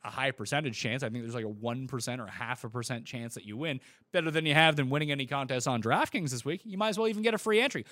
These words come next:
Imagine you entered the draw, won a free Millionaire Maker ticket, and then won a million bucks. Or imagine you just won, like, a hundred bucks. It's still great R O I, exponential R O I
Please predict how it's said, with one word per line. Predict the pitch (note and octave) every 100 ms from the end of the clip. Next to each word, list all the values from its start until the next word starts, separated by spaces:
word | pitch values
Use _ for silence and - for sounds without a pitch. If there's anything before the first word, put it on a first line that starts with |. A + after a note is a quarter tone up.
| -
Imagine | E3+ D#3 G4+ A#4 A4 - - - _ _ _ _
you | D3 D4+ G3+ F#2+ -
entered | F#3 A3 A#3
the | A#3+
draw, | D#3 A#2 A2
won | C3 C#3 C#4 F4+
a |
free | - C4 B3
Millionaire | A#3 C4 F#3 C3+
Maker | C3 C3
ticket, | C#3 C3+ D#3+ _
and | G#3+ C#4
then | D4
won | C#4 C#4
a | C4
million | C4+ C4
bucks. | B3+ D4+ - - - -
Or | E3+
imagine | A#3+ A#3
you | A#3+
just | A3+
won, |
like, | B3 A#3+
a | F3
hundred | A3+ C#4 A2+
bucks. | D#2 -
It's | -
still | - G#3+
great | D3 F3+
R | C#3+ C#3+
O | A#2
I, | D3+ D3 G2+ -
exponential | A#3 - - A#3 F#3 B3 - F3
R | C3 C3+ B2+
O | A2+
I | G#2 E2+